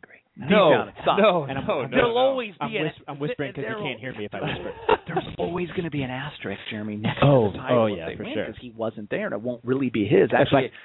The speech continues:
Speaker 1: and then the
Speaker 3: what are
Speaker 1: parent,
Speaker 3: you
Speaker 1: the parents will be talking like, "Wow, Johnny the assistant." What's
Speaker 3: Yeah.
Speaker 1: the assistant's name?
Speaker 2: Sedite
Speaker 1: Sedite, uh,
Speaker 2: and Jay.
Speaker 1: who?
Speaker 3: Yeah.
Speaker 1: Yeah, yeah. Sedite and Jay should be the coaches.
Speaker 3: Well,
Speaker 1: Yeah.
Speaker 3: and then, you
Speaker 1: The
Speaker 3: know.
Speaker 1: kids play so much better. Yeah, I mean, it's amazing what can happen.
Speaker 2: There
Speaker 1: It's
Speaker 2: might
Speaker 1: just
Speaker 2: be a coup.
Speaker 1: it's
Speaker 3: The
Speaker 1: gonna be really
Speaker 3: coaches,
Speaker 1: weird.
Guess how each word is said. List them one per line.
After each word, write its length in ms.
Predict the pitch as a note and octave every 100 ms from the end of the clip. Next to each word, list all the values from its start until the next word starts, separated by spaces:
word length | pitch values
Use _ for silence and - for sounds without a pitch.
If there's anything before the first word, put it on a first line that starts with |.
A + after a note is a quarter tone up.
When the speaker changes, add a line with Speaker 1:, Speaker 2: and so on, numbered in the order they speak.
| -
Speaker 1:
and 120 | E3 D#3+
then 100 | D3+
the 80 | C3
Speaker 3:
what 80 |
are 40 | D#3+
Speaker 1:
parent, 260 | A3+ C4 -
Speaker 3:
you 60 |
Speaker 1:
the 40 | E3
parents 300 | G#3+ C#4+ C#4
will 60 | -
be 60 |
talking 320 | C#3 D3+ C3+ C#3
like, 160 | B2 - - -
"Wow, 360 | B2+ F3+ E3 A2
Johnny 300 | C3+ C#3 C#3+
the 120 | B2
assistant." 420 | A2+ - F#3 A#2 A#2+
What's 120 | B2+
Speaker 3:
Yeah. 140 | B2+
Speaker 1:
the 60 | C3+
assistant's 220 | D3+ D#3
name? 200 | E3 F3+ - _ _ -
Speaker 2:
Sedite 320 | B2 A#2 F#2+ - -
Speaker 1:
Sedite, 240 | D3+ D#3+
uh, 140 | C3+ B2
Speaker 2:
and 160 | A#2 A#2
Jay. 60 | G#2+
Speaker 1:
who? 160 | F#3+ D4 C5+ -
Speaker 3:
Yeah. 180 | D3 B2+
Speaker 1:
Yeah, 100 | D#3+ -
yeah. 140 | B2+ G#2 _
Sedite 280 | D3+ F3+ E3
and 80 | A#2+
Jay 280 | C#3 G3+ F3+
should 120 | C#3
be 60 | G#2
the 60 | F2
coaches. 340 | B2+ F3+ - _ _ _ _ _
Speaker 3:
Well, 280 | C3+ B2 B2
Speaker 1:
Yeah. 60 |
Speaker 3:
and 80 | A#2
then, 220 | A#2 A2
you 100 | A2
Speaker 1:
The 60 | G2+
Speaker 3:
know. 100 | E2
Speaker 1:
kids 160 | C4 -
play 140 | C#3+ A#2
so 80 | C3+
much 180 | A#2
better. 240 | - A#3+ -
Yeah, 120 | C3+ C3
I 120 | D#3
mean, 120 | A#3+
it's 100 | C#4+
amazing 400 | G3 F#3+ A3 E3
what 100 | B2
can 100 | A#2
happen. 260 | A#2+ C#3+ G#2+
Speaker 2:
There 60 | C#3
Speaker 1:
It's 40 |
Speaker 2:
might 120 | D#3
Speaker 1:
just 60 | D3
Speaker 2:
be 80 | D3
a 60 |
coup. 280 | - - C3 F#2+
Speaker 1:
it's 80 | -
Speaker 3:
The 60 | E3+
Speaker 1:
gonna 80 |
be 60 | F#3+
really 100 | F3+
Speaker 3:
coaches, 160 | F3+ E3+
Speaker 1:
weird. 160 | C3+